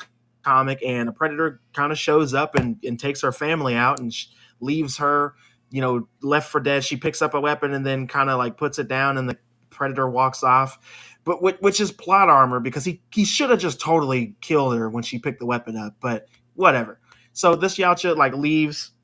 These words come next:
walks off, and then she spends the rest of her life, like, uh, hunting predators, trying to find the one that killed her family.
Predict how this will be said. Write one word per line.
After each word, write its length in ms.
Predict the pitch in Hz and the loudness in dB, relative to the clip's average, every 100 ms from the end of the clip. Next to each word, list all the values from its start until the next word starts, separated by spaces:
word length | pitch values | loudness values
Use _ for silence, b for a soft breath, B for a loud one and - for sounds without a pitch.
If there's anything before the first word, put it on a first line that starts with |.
| _ 139 | _ 2
walks 320 | 165 160 - | 4 4 4
off, 420 | 135 131 127 - _ b b | 6 4 2 -10 _ b b
and 120 | 135 | -2
then 220 | 143 139 | 0 0
she 180 | 135 165 | -2 -4
spends 420 | 143 - 165 151 | -4 0 0 0
the 100 | 135 | -2
rest 260 | 131 139 - | 0 0 -2
of 80 | 127 | -2
her 160 | 139 | 0
life, 460 | 127 127 123 117 - b b _ | 2 2 2 -4 -14 b b _
like, 300 | 123 113 - - | -4 -4 -8 -10
uh, 60 | 113 - | -10 -8
hunting 520 | - 170 156 165 143 | 0 2 2 -2 -4
predators, 440 | - 151 139 127 117 | 0 0 2 -2 -4
trying 340 | - 143 135 | 0 0 0
to 60 | 127 | -4
find 360 | - 131 131 | 0 2 2
the 60 | 127 | -2
one 280 | 120 120 120 | -2 -2 -2
that 120 | 113 | -4
killed 200 | 131 120 | -4 -4
her 80 | 110 | -4
family. 480 | - 117 110 107 | -6 -6 -6 -10